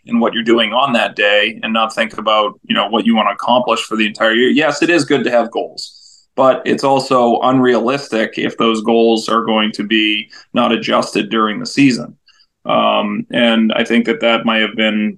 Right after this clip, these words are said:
part of it. Um, but I also think that, you know, not being there in the beginning part of the year or in spring training, 'cause a lot of stuff in spring training is really so valuable to catapult everything into the season.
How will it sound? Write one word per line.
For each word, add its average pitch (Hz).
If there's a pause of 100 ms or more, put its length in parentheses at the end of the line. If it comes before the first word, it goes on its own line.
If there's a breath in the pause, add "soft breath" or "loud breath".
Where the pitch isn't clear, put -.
part 156
of 107
it. 113 (320)
Um, 107
but 110
I 117
also 117
think 113
that, 110 (880 soft breath)
you 123
know, 107 (260)
not 156
being 147
there 139
in 131
the 120
beginning 123
part 123
of 123
the 117
year 123
or 110
in 110
spring 117
training, 117
'cause 110
a 113
lot 120
of 127
stuff 120
in 110
spring 113
training 117
is 107
really 110
so 113
valuable 110
to 104
catapult 117
everything 110
into 107
the 104
season. 104